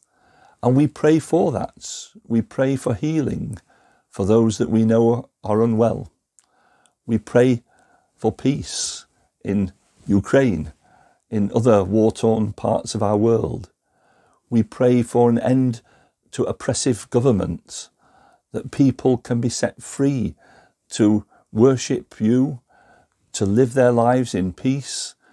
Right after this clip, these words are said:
to have successful livelihoods, to prosper in all ways. Lord,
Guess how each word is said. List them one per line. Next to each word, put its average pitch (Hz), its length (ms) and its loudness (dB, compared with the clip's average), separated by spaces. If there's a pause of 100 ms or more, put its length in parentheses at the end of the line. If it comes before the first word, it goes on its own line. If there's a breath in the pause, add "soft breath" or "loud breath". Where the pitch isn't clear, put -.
(1040 soft breath)
to 104 140 2
have 104 360 -2 (500 soft breath)
successful - 880 -2
livelihoods, 127 1000 0 (760)
to - 140 -10
prosper - 760 -2 (240)
in 113 160 0 (100)
all 143 320 2
ways. 151 560 -4 (680 soft breath)
Lord, 127 420 0